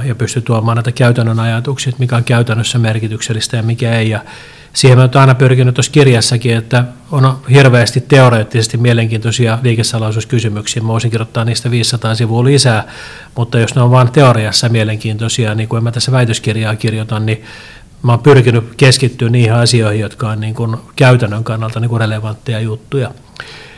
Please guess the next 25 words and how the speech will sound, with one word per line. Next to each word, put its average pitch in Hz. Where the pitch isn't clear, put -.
Ja -
sit 170
se 180
on 170
muuten 165
semmoinen 185
mielenkiintoinen 135
kuvio, 135
että 120
tekninen 139
esikuva 131
ja 113
ohje, 127
joka 107
on 110
Sopman 120
laissa 107
ollut 117
iät 113
ajat, 110
joka 120
on 110
saksalaista 117
perua 113
ja 107